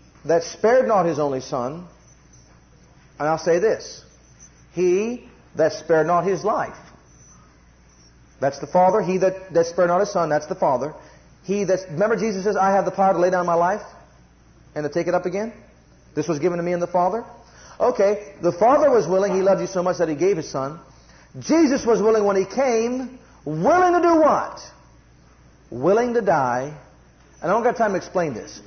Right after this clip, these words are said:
Willing to die, willing to go to hell,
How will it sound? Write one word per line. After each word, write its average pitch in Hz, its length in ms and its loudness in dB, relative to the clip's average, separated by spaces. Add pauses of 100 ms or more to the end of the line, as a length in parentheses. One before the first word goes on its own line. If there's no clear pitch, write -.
(140)
Willing 147 240 0
to 139 60 -2
die, 175 540 0 (420)
willing 156 260 0
to 143 60 -2
go 143 140 2
to 139 100 2
hell, 165 640 0